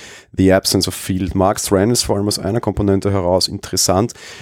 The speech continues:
Der ist vielleicht gar nicht so mega großartig bekannt als Dichter, der ist allerdings auch Technikprofessor. Und die Kombination irgendwie so ein bisschen, ja, Professor für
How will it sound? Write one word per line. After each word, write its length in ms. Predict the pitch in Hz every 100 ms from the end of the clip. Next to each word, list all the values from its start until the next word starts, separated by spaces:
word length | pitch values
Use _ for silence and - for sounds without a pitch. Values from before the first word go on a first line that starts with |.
| - 90
Der 120 | 90
ist 120 | -
vielleicht 320 | 147 147 139
gar 160 | 110 117
nicht 140 | 143
so 100 | -
mega 400 | 117 107 120 139
großartig 580 | 131 107 131 135 - -
bekannt 440 | - - 101 -
als 160 | - -
Dichter, 440 | 127 147 - 113
der 200 | 113 107
ist 80 | 117
allerdings 320 | 120 117 110
auch 120 | 104 -
Technikprofessor. 920 | 120 - 117 - - - - - - - - - - -
Und 160 | 107
die 60 | 123
Kombination 720 | 143 147 147 139 123 139 170
irgendwie 320 | 147 160 160
so 160 | 147 139
ein 100 | 131
bisschen, 640 | 143 139 - 151 143 139
ja, 400 | 78 107 127 151
Professor 720 | - 135 - - 135 - 147
für 560 | 139 - 120 127 120